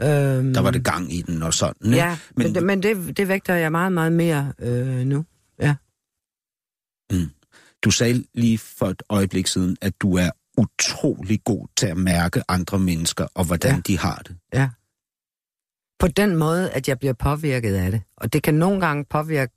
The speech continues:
Speaker 1: mig så meget, at der kommer en sang ud af det.
Speaker 2: Lige nu mellem
Speaker 1: Mm.
Speaker 2: os,
Speaker 1: Okay.
Speaker 2: Hvordan påvirker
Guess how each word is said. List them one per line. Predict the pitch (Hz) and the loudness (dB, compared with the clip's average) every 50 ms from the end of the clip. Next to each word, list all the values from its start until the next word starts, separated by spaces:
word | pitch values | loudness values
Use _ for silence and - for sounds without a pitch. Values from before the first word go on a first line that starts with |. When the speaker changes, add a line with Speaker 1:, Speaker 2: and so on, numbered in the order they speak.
| - | -4
Speaker 1:
mig | 117 117 110 113 110 | -2 0 0 0 0
så | - - - - - - 143 143 143 | -2 -2 -4 -4 -4 -2 0 0 2
meget, | 139 127 120 113 113 113 131 135 127 - - _ _ _ _ _ _ _ _ _ _ _ _ _ _ - | 2 2 2 2 2 2 2 0 0 -4 -10 _ _ _ _ _ _ _ _ _ _ _ _ _ _ -4
at | 120 123 120 - | -4 -4 -2 -2
der | 123 113 | -2 -2
kommer | - - 120 107 104 101 | 0 0 -2 0 0 0
en | 104 98 | -2 -2
sang | - - 92 98 85 | -2 -4 -4 -4 -4
ud | 90 90 | -4 -4
af | 80 71 67 76 | -6 -6 -8 -8
det. | 82 85 - - _ _ _ _ _ _ _ _ _ _ _ _ _ _ _ _ _ _ _ _ _ - | -10 -10 -12 -14 _ _ _ _ _ _ _ _ _ _ _ _ _ _ _ _ _ _ _ _ _ 2
Speaker 2:
Lige | 123 147 151 160 | 4 4 4 4
nu | 156 123 104 101 98 - _ _ _ _ - | 4 2 2 0 -2 -6 _ _ _ _ -2
mellem | 110 110 - - 107 | 0 0 0 2 0
Speaker 1:
Mm. | 104 101 101 - _ _ _ | 0 0 -2 -8 _ _ _
Speaker 2:
os, | - 95 87 87 - - - - - _ _ | -2 -2 0 0 -2 -2 -4 -6 -8 _ _
Speaker 1:
Okay. | - - 131 - 143 151 165 160 - _ _ _ _ _ _ _ _ _ _ _ _ _ _ _ _ _ _ _ _ _ _ _ _ _ _ _ _ _ _ _ _ _ _ _ _ _ _ | -6 -4 -2 0 0 0 0 -4 -8 _ _ _ _ _ _ _ _ _ _ _ _ _ _ _ _ _ _ _ _ _ _ _ _ _ _ _ _ _ _ _ _ _ _ _ _ _ _
Speaker 2:
Hvordan | - 110 - 117 107 113 127 117 - _ - | -2 -2 0 2 2 2 0 -2 -4 _ -2
påvirker | - 110 104 104 101 120 101 107 104 113 110 | 0 0 2 2 2 2 0 0 0 -2 -4